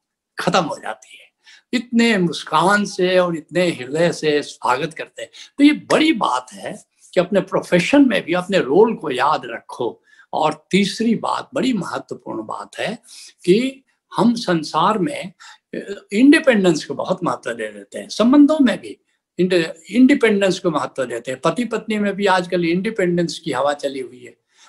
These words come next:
कि बही हुई है कि हर कोई इंडिपेंडेंट हो। बच्चे भी फॉरेन कंट्रीज में तो चौदह साल में कहते हैं, "मैं अब स्वतंत्र हूँ", और स्वतंत्रता और इंडिपेंडेंस, अ,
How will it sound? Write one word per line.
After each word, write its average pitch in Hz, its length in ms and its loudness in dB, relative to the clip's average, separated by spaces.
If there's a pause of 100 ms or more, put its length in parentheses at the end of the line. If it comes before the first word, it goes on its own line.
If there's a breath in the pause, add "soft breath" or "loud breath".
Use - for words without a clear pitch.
(120)
कि 180 140 6
बही 143 320 4
हुई 135 220 -2
है 131 200 -2 (320)
कि 214 380 0 (260)
हर 233 240 0
कोई 208 200 4
इंडिपेंडेंट 156 520 -4
हो। 135 40 0
बच्चे 226 400 2
भी 156 180 -2 (140)
फॉरेन 190 420 2
कंट्रीज 180 440 0
में 190 180 -2
तो 220 100 0
चौदह 160 440 0
साल 180 360 0
में 202 280 -4 (300 soft breath)
कहते 156 200 0
हैं, 180 80 2
"मैं 175 220 2
अब 190 120 2
स्वतंत्र 180 500 -2
हूँ", 175 280 -4 (400 soft breath)
और 156 180 2
स्वतंत्रता 170 720 -2
और 170 200 0
इंडिपेंडेंस, 165 840 0 (440)
अ, 147 440 -4